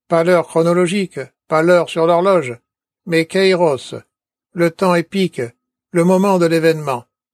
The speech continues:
le moment spécial, le moment de ma mort, mon moment spécial dans le plan de Dieu est là.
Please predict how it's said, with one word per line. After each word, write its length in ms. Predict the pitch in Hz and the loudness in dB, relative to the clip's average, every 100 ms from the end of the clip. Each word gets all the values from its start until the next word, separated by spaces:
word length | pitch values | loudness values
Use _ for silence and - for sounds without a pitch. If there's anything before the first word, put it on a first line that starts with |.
| _ | _
le 120 | 180 | 0
moment 260 | 180 190 185 | 2 2 0
spécial, 720 | - 175 156 196 180 135 120 _ _ _ | -2 -4 -2 0 0 0 -6 _ _ _
le 120 | - 185 | -2 2
moment 300 | 185 190 190 | 2 2 0
de 80 | |
ma 180 | 175 175 | 0 0
mort, 440 | 165 190 156 120 117 _ _ _ | 2 2 0 -2 -14 _ _ _
mon 120 | 180 170 | -2 0
moment 300 | 190 202 185 | 2 2 -2
spécial 640 | - 185 156 - 175 151 | 0 -2 -2 0 0 0
dans 120 | 156 | -2
le 120 | 165 | 0
plan 260 | 165 180 180 | 0 0 2
de 100 | 175 | 2
Dieu 260 | 156 170 165 | 0 0 0
est 100 | 160 | 0
là. 260 | 160 143 | 0 -2